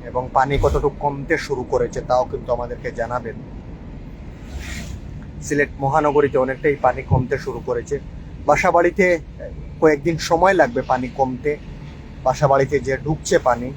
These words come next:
সে পানিগুলো অনেকটাই বের হতে বা শুকিয়ে যেতে অনেকটাই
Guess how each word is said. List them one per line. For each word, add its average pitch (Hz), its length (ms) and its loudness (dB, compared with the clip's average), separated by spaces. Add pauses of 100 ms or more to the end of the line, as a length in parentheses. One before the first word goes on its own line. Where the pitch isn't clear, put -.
(220)
সে 139 120 0
পানিগুলো 131 460 2
অনেকটাই 131 380 0
বের 123 220 -2
হতে 123 360 -4 (520)
বা - 100 4
শুকিয়ে - 500 0
যেতে 147 280 -2
অনেকটাই 127 480 0